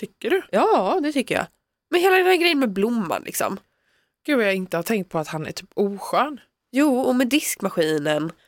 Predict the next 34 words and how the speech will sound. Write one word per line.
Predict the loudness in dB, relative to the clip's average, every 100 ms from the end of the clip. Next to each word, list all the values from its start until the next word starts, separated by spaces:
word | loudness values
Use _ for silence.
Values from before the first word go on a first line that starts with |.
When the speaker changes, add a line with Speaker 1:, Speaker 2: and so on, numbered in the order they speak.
| _ _ _ _ _ -4 -2
Speaker 1:
Diskmaskinen, | -2 -2 -2 -2 -2 -2 -4 -4
där | 2 2 2
tyckte | -2 -4 0
jag | 0
dock | 0
att | -4
det | -4
blev, | -2 0 -2 -4
alltså | -6 -4
där | -2 -2
skrattade | -2 -4 -4 -2 0
jag | 0 0
lite | -2 -2 -2 -2
så | -2
här | -2 -4 _ _ _ -10
högt | -8 -8 -6
för | -4
mig | -4
själv, | -2 -2 -2 -6
för | -4 -2
att | -2 -10 -20 _ _ _ _ _ -2
då | -2
när | 0
de | -2
stod | -2 0 -2 -4
i | -4 -2 0 0
köket | 0 2 0 -2 -6 -6 -8 -16 -4
och | 2
Speaker 2:
Ja. |
Speaker 1:
hade | 2 0
den | -4
här | -4 -4 -6 -6
lite | -4 -4 -4
typ | -2 -4